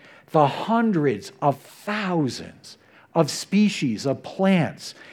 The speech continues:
and insects and animals and aquatic life, all of it, including you and I, were created by him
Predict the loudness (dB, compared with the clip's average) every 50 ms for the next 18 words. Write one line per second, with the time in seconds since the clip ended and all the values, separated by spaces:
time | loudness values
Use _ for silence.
0 | -20 -20 -16 _ 2 2 2 2 0 -4 0 4 6 6 6 6 2 0 0 2
1 | 2 2 2 -2 -6 -10 -14 -14 -16 -20 -20 -16 _ 2 2 2 2 0 0 4
2 | 6 6 6 6 6 4 4 2 2 0 -2 -4 -6 -10 -16 -20 -20 -16 _ 2
3 | 4 4 4 2 0 -2 -8 -2 2 4 6 6 8 6 6 4 2 -2 -2 -2
4 | 0 -2 -2 -6 -8 -14 -20 -20 -20 -20 _ _ _ _ 4 8 8 10 12 12
5 | 12 10 10 8 6 6 4 -2 -4 0 2 2 4 4 4 4 4 4 4 4
6 | 6 6 6 6 6 6 6 6 6 6 6 6 6 4 4 2 2 -2 -6 -14
7 | _ _ _ _ _ _ _ _ _ _ _ 4 4 6 4 2 0 4 10 12
8 | 12 12 12 12 10 6 4 2 -8 -12 4 4 6 6 6 6 4 4 4 4
9 | 2 2 0 0 0 -2 -4 -6 -10 -12